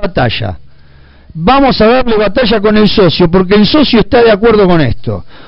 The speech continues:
porque presentamos trescientos treinta y cuatro avales, pero no son los únicos que tenemos.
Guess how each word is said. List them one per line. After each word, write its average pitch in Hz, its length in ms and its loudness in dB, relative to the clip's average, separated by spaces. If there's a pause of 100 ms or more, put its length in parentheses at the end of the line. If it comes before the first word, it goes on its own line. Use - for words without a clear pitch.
porque 202 280 0
presentamos 233 680 0
trescientos 247 500 0
treinta 202 280 0
y 208 60 0
cuatro 220 320 0
avales, 110 520 -2 (180)
pero 226 200 2
no 226 120 2
son 226 240 0
los 180 180 2
únicos 156 340 2
que 143 100 0
tenemos. 107 580 -4